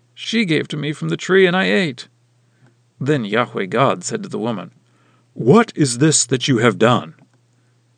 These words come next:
And the woman said, "The serpent deceived me, and I ate."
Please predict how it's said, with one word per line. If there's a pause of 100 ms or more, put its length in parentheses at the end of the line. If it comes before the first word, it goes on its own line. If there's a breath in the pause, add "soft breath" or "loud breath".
And
the
woman
said, (640)
"The
serpent
deceived
me,
and
I (100)
ate."